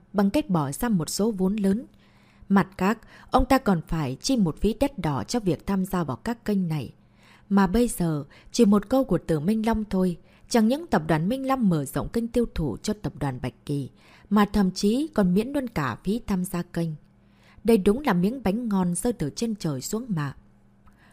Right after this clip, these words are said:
"Chủ tịch Long, ông khách sáo quá rồi. Bạch Tuấn Sơn này có tài đức gì mà ông lại coi trọng như vậy chứ? Ông yên tâm. Sao một tập đoàn lớn như tập đoàn Minh Long lại có thể đóng cửa được chứ?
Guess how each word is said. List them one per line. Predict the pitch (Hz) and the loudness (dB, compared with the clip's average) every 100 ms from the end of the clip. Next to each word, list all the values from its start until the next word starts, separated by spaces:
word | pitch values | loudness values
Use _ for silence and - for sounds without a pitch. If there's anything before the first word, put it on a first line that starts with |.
| - | -12
"Chủ | - 185 | 0 0
tịch | - 160 165 | 2 0 2
Long, | 185 190 156 - _ | 2 2 0 -6 _
ông | - - | 0 2
khách | 285 277 | 2 0
sáo | 208 254 | 0 0
quá | - 226 311 | 2 0 0
rồi. | - 165 139 - - - | 0 0 -2 -12 -6 2
Bạch | 190 185 | 4 4
Tuấn | 220 | -2
Sơn | 269 254 233 | -2 0 2
này | 175 151 - | 2 0 0
có | 277 | -4
tài | - 165 | 0 -2
đức | 151 302 | -2 -4
gì | - 165 143 - - | 0 0 0 -6 -4
mà | 202 220 | 0 2
ông | 285 | 2
lại | 240 151 | 0 0
coi | - 220 | 0 0
trọng | 208 160 151 | 0 -4 0
như | 214 | 0
vậy | 175 151 - | 0 -4 -4
chứ? | 220 214 - _ _ _ | -4 -6 -8 _ _ _
Ông | 202 190 | 2 6
yên | 190 | 4
tâm. | 180 180 170 - - _ - _ _ - | 2 -2 -2 -4 -16 _ -20 _ _ -20
Sao | - - 180 170 | -6 2 4 4
một | 190 190 | 4 4
tập | 190 175 | 2 4
đoàn | 180 180 | 4 4
lớn | 220 320 | 2 0
như | |
tập | 311 170 - | -2 -2 -2
đoàn | 151 139 | -2 0
Minh | 190 202 | 0 2
Long | 185 185 156 | 0 0 -2
lại | 185 208 | 0 2
có | 302 | 2
thể | 302 190 | 2 0
đóng | - 202 269 | 0 -2 -2
cửa | - 151 | -4 -2
được | 147 - | -4 -6
chứ? | - | -4